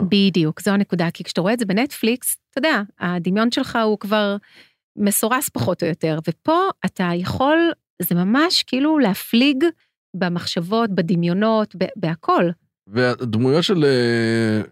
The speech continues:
Speaker 2: של מירי ושל, אה, דפנה, למה בחרת בהן? זאת אומרת, אה, ב-, זאת אומרת, זה משהו שהוא היה מקודם,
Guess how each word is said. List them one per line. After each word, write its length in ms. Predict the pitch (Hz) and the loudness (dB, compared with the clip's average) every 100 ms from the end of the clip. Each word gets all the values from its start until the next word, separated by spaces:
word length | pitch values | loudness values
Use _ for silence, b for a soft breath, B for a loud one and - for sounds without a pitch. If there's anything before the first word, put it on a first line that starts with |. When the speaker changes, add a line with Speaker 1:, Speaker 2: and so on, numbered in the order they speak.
| - | -8
Speaker 2:
של 180 | - | -2
מירי 360 | 110 117 131 139 131 | 2 4 4 4 4
ושל, 340 | 113 117 110 | 2 2 2
אה, 280 | 110 104 107 | 4 2 2
דפנה, 600 | 104 113 - 127 120 120 117 _ _ _ | 2 0 0 0 0 0 -4 _ _ _
למה 160 | 113 135 | -2 0
בחרת 320 | 143 123 135 | 0 0 0
בהן? 420 | 123 127 113 143 | 2 2 4 2
זאת 100 | 147 | -2
אומרת, 220 | 120 113 113 | -4 -2 0
אה, 60 | 110 113 113 110 110 104 104 107 | 2 2 2 2 2 0 -4 -2
ב-, 40 | 110 | 0
זאת 120 | 107 - - | 0 -4 -6
אומרת, 200 | 113 117 | -2 -2
זה 80 | - | 0
משהו 260 | 117 127 131 | 0 2 0
שהוא 420 | 135 123 117 113 | 4 4 4 4
היה 120 | 117 | 2
מקודם, 800 | 117 113 107 147 143 143 131 131 | 2 0 2 2 4 4 4 0